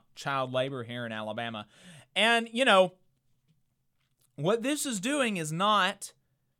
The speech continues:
taking accountability. It's not an attempt to rectify mistakes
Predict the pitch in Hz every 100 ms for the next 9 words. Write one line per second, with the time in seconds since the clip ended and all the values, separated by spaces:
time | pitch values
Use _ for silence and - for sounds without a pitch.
0 | _ - - 196 262 247 233 175 170 180
1 | 285 320 - - _ _ _ _ _ _
2 | _ _ _ - 139 135 156 185 226 240
3 | 233 233 233 226 214 - - - 185 175
4 | 151 147 185 190 185 - 185 180 180 165
5 | - - 180 214 254 247 - -